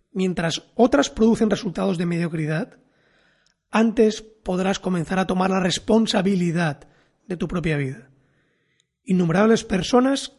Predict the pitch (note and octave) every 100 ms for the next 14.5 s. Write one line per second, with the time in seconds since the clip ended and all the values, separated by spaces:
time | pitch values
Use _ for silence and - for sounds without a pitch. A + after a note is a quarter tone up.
0 | _ - A3+ G#3+ G#3 G#3 G#3 G3+ G#3 G3
1 | G3+ G#3 A3+ G#3 G3+ F3 F#3+ G3 - F#3
2 | E3 A#3 A#3 A3+ A3 G3 F#3+ G3 F#3+ F#3
3 | E3 D#3 G3 F3+ F3+ C#4+ _ _ _ _
4 | _ _ _ - C4+ C#4 C4 A#3 - A3+
5 | G#3+ E3 F#3 E3 D#3+ D3 - D3 C3+ -
6 | _ _ _ _ _ _ _ _ _ -
7 | E3 F#3 A3+ G#3 - G#3+ E3+ E3+ E3+ E3
8 | D#3+ D#3 C#3 D3+ - - _ _ _ _
9 | _ _ - F#3 A3+ A3+ - G3 A3+ G3+
10 | A#3 A#3 A3+ G3+ G#3 G3+ G#3+ F#3+ A#3+ B3+
11 | A#3 G#3+ F3 B3 A3+ G#3+ A3 A#3+ - G#3+
12 | G3 - - B3+ C#4+ C#4 - A#3 A3+ A#3+
13 | A3+ E3+ F3 F3+ E3 G3+ G3 - E3 F#3
14 | E3 E3 C#3+ -